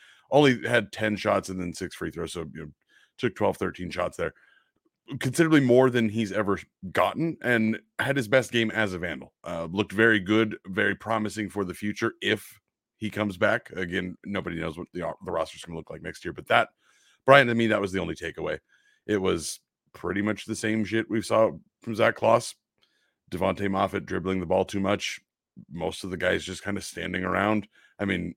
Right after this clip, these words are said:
Rashad Smith, three shots. Dom Ford, two shots. Trey Smith, two shots. Yusuf Salih did get four shots, but, you know, it was nice to see Burris take a little bit of the shots from Jones and Moffitt and look like a real good piece, but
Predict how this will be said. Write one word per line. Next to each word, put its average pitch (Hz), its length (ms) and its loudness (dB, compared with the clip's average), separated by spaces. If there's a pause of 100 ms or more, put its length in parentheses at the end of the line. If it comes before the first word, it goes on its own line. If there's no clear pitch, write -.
Rashad 95 340 -2
Smith, 98 260 -4
three 95 240 -4
shots. 92 360 0
Dom 87 280 0
Ford, 92 320 -4
two 95 200 -10
shots. 92 360 -2
Trey 87 240 -6
Smith, 90 340 -10
two 92 180 -10
shots. 90 420 -4 (260)
Yusuf 95 300 -4
Salih 92 320 0
did 82 200 -6
get 87 160 -6
four 90 260 -2
shots, - 360 -2
but, - 180 -4 (720)
you 120 240 -4
know, 101 80 -6 (360)
it 156 40 4
was 127 140 6
nice 139 240 6
to 117 80 -8
see 123 280 2 (160)
Burris 113 560 4
take 127 200 -4
a 101 40 -2
little 104 280 4
bit 107 260 4
of 101 160 0
the 101 80 -2
shots 107 360 -2
from 107 220 -4
Jones 101 300 0
and 95 100 -2
Moffitt 101 300 0
and 90 180 -8
look 92 180 -4
like 95 140 -6
a 95 40 -4
real 92 120 -2
good 87 200 -8
piece, 92 220 -8
but 87 180 -4